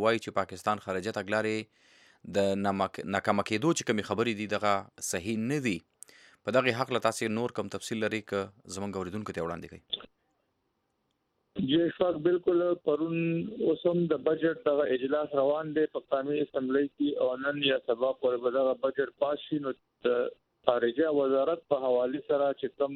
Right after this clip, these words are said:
Speaker 2: د مخالف ګوندونو غړو لخوا کټ موشن راغلی و او په هغې باندې چې کوم بحث و، په هغې کې د دوی په، د پاکستان په خارجه تګلارې او د خارجه وزارت چې کومه کارکردګي ده، په هغې باندې د مخالف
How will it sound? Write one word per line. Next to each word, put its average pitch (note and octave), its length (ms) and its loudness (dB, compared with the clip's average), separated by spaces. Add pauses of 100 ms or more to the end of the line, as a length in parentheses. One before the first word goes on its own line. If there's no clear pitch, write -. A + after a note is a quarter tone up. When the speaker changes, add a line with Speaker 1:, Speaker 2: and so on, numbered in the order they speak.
(100)
Speaker 2:
د A#2+ 180 -2
مخالف C3+ 680 0
ګوندونو C3 380 2 (100)
غړو D3 240 4
لخوا B2+ 420 0 (580)
کټ D3 220 4
موشن D3+ 520 0
راغلی B2 420 2
و D3+ 120 4 (140)
او C#3 140 4
په B2+ 180 0
هغې B2 320 4 (140)
باندې B2+ 360 2
چې B2+ 220 -2
کوم C3 200 2
بحث D3+ 440 0
و، B2+ 80 2 (500)
په C3+ 60 4
هغې B2+ 320 4
کې D#3 180 2 (140)
د - 20 4 (100)
دوی D#3 280 2 (160)
په، C3 100 4 (560)
د B2 140 2
پاکستان D3 760 -2
په C#3 140 4
خارجه B2 480 2
تګلارې C3+ 640 0 (140)
او B2+ 120 4
د A#2 160 -2
خارجه B2 480 2
وزارت C3 560 2
چې C#3 100 -2 (100)
کومه C#3 260 0
کارکردګي A#2+ 720 0
ده، D3 180 2
په - 160 -6
هغې B2 220 4
باندې B2+ 340 0
د A#2 220 -2
مخالف B2+ 420 2